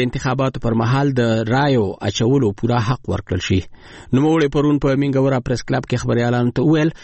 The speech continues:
چې په دې صوبه کې ښځې له یو شمېر مشکلاتو سره مخ دي او حکومت دې یې د حل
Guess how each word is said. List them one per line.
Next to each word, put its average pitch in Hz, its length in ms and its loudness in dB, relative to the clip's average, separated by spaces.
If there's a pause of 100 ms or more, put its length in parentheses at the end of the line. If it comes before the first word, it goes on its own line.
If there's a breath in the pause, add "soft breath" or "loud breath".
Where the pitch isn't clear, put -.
(220 loud breath)
چې 135 80 2 (160)
په 147 140 0
دې 143 120 2 (100)
صوبه 147 200 0
کې 131 200 0 (200)
ښځې 143 280 0 (100)
له 120 40 2 (100)
یو 160 120 2
شمېر 123 240 -2
مشکلاتو 107 640 -2
سره 160 140 0
مخ 156 240 -2
دي 139 120 2 (280 loud breath)
او 120 120 2 (220)
حکومت 139 360 -2
دې 147 240 0
یې 151 140 2
د 117 280 0
حل 143 140 2